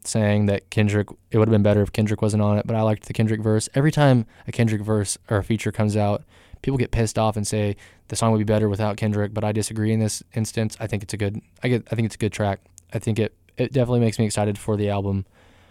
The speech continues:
Oxnard. I still don't have a release date on that, but when it happens, I'll post it on the media sites. I will talk about it on the podcast,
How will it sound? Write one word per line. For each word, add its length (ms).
Oxnard. 640
I 60
still 200
don't 100
have 100
a 40
release 260
date 100
on 160
that, 300
but 100
when 160
it 120
happens, 640
I'll 100
post 380
it 80
on 220
the 80
media 340
sites. 440
I 120
will 440
talk 240
about 180
it 60
on 80
the 60
podcast, 760